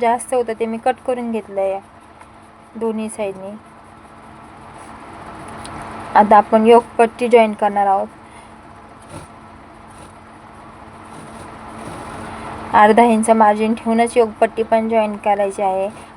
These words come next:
अर्धा इंचाच आपण मार्जिन ठेवलेलं आहे, त्याच्यामध्ये कुठेही कमी जास्त मार्जिन पकडायचं नाही, त्यामुळे आपला पुढचा मागचा भाग हा एकसारखा होतो. कमी जास्त होत नाही. आणि दाब टीप देण्याआधी मी ते चेक करून घेते की हा,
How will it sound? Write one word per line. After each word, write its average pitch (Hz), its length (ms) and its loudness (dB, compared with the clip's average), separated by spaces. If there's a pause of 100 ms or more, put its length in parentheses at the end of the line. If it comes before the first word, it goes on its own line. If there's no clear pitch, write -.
अर्धा 208 280 0
इंचाच 220 400 0
आपण 240 240 2
मार्जिन 226 400 0
ठेवलेलं 220 400 -4
आहे, 220 140 -4
त्याच्यामध्ये 208 560 -8 (340)
कुठेही 247 320 -4
कमी 254 300 0
जास्त 262 360 2
मार्जिन 240 420 -2
पकडायचं 220 540 -2
नाही, 208 360 -8 (380)
त्यामुळे 220 280 0
आपला 214 260 2
पुढचा 226 420 -2
मागचा 214 380 -4
भाग 214 280 0
हा 208 140 0
एकसारखा 220 540 -2
होतो. 202 380 -4 (320)
कमी 233 200 0
जास्त 226 380 -2
होत 233 180 -2
नाही. 214 200 -10 (540)
आणि 214 140 -6
दाब 220 180 6 (100)
टीप 247 100 -10
देण्याआधी 226 500 -2
मी 233 140 -6
ते 233 120 -6
चेक 269 280 -8 (120)
करून 254 240 0
घेते 220 340 -6 (200)
की 240 60 -4
हा, 214 440 -2